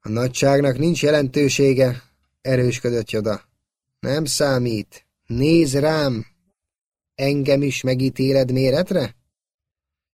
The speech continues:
Luke, meghajolva az érvek előtt,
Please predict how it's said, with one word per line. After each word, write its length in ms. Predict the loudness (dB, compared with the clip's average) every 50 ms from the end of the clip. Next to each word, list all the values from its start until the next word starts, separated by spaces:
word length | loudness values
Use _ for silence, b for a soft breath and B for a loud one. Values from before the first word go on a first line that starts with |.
| _ _ _ _ _ _ _ _ _ _ _ _
Luke, 580 | -6 0 0 2 4 4 2 0 -2 _ _ -20 -20 -14
meghajolva 840 | -8 -6 -6 -6 -8 -8 -6 -4 -2 -2 -2 -2 -2 -2 -2 -2 -2
az 140 | -4 -4 -2
érvek 440 | -2 0 0 0 -2 -2 -4 -6
előtt, 480 | -6 -4 -4 -6 -6 -8 _ _ _